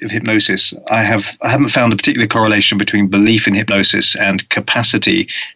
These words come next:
to experience hypnosis, <laughs> which is, which i-, isn't, isn't what you'd expect. Um, but there's also research that shows that you don't have to believe in the pl-, placebo response, uh, whereby you're given a,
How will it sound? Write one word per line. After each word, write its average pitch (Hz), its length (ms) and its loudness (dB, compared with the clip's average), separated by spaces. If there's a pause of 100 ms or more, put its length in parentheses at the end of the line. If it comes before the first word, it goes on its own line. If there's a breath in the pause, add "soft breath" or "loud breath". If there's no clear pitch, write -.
(120)
to 98 600 2 (100)
experience 104 560 0
hypnosis, - 600 0 (100)
<laughs> - 100 -8
which - 220 0
is, - 160 -2 (260 loud breath)
which 147 160 2
i-, 175 180 -2 (160 loud breath)
isn't, 185 180 0
isn't 190 240 2
what 151 140 2
you'd 123 140 2
expect. - 560 -2 (520 loud breath)
Um, 120 220 0
but 123 80 0
there's 135 160 2
also 175 280 2
research 113 360 0
that - 100 -6
shows 107 300 0
that - 80 -2
you - 80 0
don't - 100 0
have 131 140 -6
to 104 80 -4
believe 113 380 4
in 123 80 2
the 98 80 0
pl-, 104 220 -2 (140)
placebo 107 460 0
response, - 680 -2 (760 loud breath)
uh, 95 240 0
whereby 101 340 0
you're 98 160 2
given 104 260 -2
a, 101 160 0